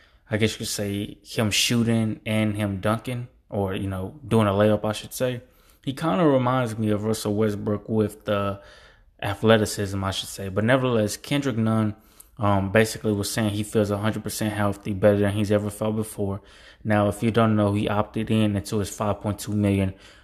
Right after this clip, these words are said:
um, dollar contract, and he's also shot thirty-six percent from the field when he was playing with, um, Miami Heat. So I believe he shot thirty-six percent throughout his whole career, and he hasn't been in the N B A for a long time, if I'm not mistaken.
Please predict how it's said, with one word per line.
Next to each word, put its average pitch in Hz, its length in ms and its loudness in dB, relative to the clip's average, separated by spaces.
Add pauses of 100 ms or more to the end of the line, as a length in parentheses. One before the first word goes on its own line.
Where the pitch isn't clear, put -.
um, 104 160 0
dollar 95 260 4
contract, 117 640 0 (400)
and 110 160 2
he's 107 140 4
also 110 280 2
shot 104 480 -2 (320)
thirty-six 107 420 0
percent 110 360 -4
from 104 160 -6
the 101 60 -2
field 113 500 -2
when 101 140 0
he 104 100 0
was 104 120 2
playing 110 480 0
with, 95 300 -2 (480)
um, 104 240 4
Miami 101 480 2
Heat. 113 400 -4
So 101 240 -2
I 101 80 4
believe 120 460 0
he 123 100 -6
shot 117 400 -2
thirty-six 110 420 -4
percent 107 480 -4 (220)
throughout 104 340 4
his 107 180 -4
whole 110 220 2
career, 104 380 0
and 95 100 -2
he 98 80 -2
hasn't 104 280 0
been 104 260 -2
in 101 240 -4
the 95 60 -4
N 95 160 -2
B 101 180 4
A 98 240 0 (280)
for 107 180 2
a 98 40 4
long 98 260 2
time, 104 260 2
if 95 100 -6
I'm 98 140 -2
not 101 180 0
mistaken. 113 580 -4